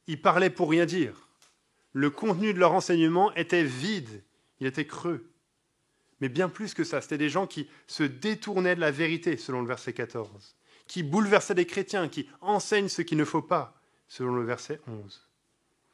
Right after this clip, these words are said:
Ce sont des gens qui ne sont pas restés attachés à la parole authentique telle qu'elle a été enseignée. Des gens qui ont voulu remodeler le message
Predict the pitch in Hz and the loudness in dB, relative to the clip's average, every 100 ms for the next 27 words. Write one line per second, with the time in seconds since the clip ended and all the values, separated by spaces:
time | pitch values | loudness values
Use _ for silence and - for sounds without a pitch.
0 | _ - 143 180 165 156 214 - 165 160 | _ -8 -2 2 4 6 4 2 0 0
1 | 185 175 - 233 175 170 - 165 139 143 | -2 -4 0 0 0 -2 0 0 0 -4
2 | - 113 - _ _ - 135 127 190 165 | -6 -10 -12 _ _ -6 -4 -2 0 0
3 | 180 180 180 160 160 - 139 - _ _ | 0 0 -4 -4 -6 -6 -10 -10 _ _
4 | _ _ - 135 127 135 117 117 113 113 | _ _ -6 -6 -4 -6 -6 -6 -10 -10
5 | - _ _ - 123 - 135 135 123 _ | -16 _ _ -14 -12 -8 -6 -4 -8 _
6 | _ _ _ _ _ _ 143 139 196 185 | _ _ _ _ _ _ -2 2 2 2
7 | 165 143 180 170 147 214 214 208 220 214 | 0 0 2 0 4 2 4 2 2 2
8 | 196 185 214 165 110 98 - | 0 -2 -2 -2 -4 -10 -20